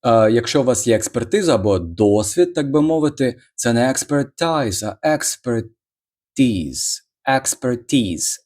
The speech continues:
expertise. Natural, від, тому що є слово nature. Та ні. Natural, natural.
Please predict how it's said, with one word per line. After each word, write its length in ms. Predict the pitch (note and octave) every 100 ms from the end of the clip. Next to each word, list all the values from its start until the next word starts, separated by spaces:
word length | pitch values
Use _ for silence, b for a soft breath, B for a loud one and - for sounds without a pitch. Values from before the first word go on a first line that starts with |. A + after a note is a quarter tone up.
| -
expertise. 1040 | B2 A#2+ - B2 A#2+ - C3 F#2+ - - - -
Natural, 1300 | A#2+ B2 A2+ A2 A2 A#2 A#2 - D#3 E3+ F3+ F#3+ -
від, 180 | F#2 F#2
тому 300 | - - G#2
що 140 | G2 G2+
є 60 |
слово 300 | F#2 A2 G#2
nature. 760 | G2+ G#2 G#2 G2 F2+ - E2 - _ _
Та 140 | - F3+
ні. 340 | A3 A2+ - _ _ _ -
Natural, 1400 | G2+ G#2 A2 B2 B2 A#2 A#2 - G#2 G2 F#2 E2+ D2+ - -
natural. 880 | G2+ A#2 B2 B2 - G#2 F2+ D#2+